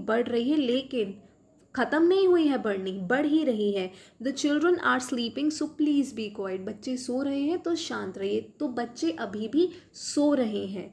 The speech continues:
ठीक है। तो कोई काम स्टूडेंट इस मोमेंट पर हो रहा है, ऐसे काम को दर्शाने के लिए हम सिम-,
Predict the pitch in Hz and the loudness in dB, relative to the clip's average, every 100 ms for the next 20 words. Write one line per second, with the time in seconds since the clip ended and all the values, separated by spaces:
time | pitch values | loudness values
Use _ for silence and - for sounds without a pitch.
0 | - _ - 254 247 302 339 - - 370 | -18 _ -10 -8 -2 -2 -2 -10 -4 -2
1 | 370 - 359 427 466 330 285 277 - 285 | -2 2 4 4 2 0 0 0 0 0
2 | 302 302 277 254 233 233 262 254 302 262 | 0 0 -2 -2 -2 -2 -4 -2 -2 -2
3 | - 247 208 196 208 202 214 302 359 - | 4 4 4 0 -8 -4 -2 -2 -4 -14
4 | - 262 269 269 339 320 233 214 208 202 | -16 -6 -6 -2 -2 -2 -4 -2 -2 -2
5 | 196 185 202 190 202 208 226 247 311 330 | -4 -6 -8 -6 -6 -6 -6 -2 0 0
6 | 302 233 | -2 -4